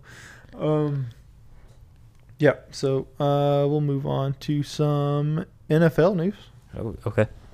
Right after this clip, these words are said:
Speaker 1: Let's go straight into it.
Speaker 2: All right.
Speaker 1: Um,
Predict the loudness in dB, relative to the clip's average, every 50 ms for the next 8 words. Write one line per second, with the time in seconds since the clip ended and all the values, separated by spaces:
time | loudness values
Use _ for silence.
0 | -16 -10 -6 -6 -6 -6 -8 -10 -10 -8 -8 -6 -6 -6 -6 -6 -6 -8 -8 -8
1 | -8 -8 -6 -6 -6 -4 -2 -2 -2 -2 0 2 6 6 8 8 8 8 6 4
2 | 4 2 0 -2 -4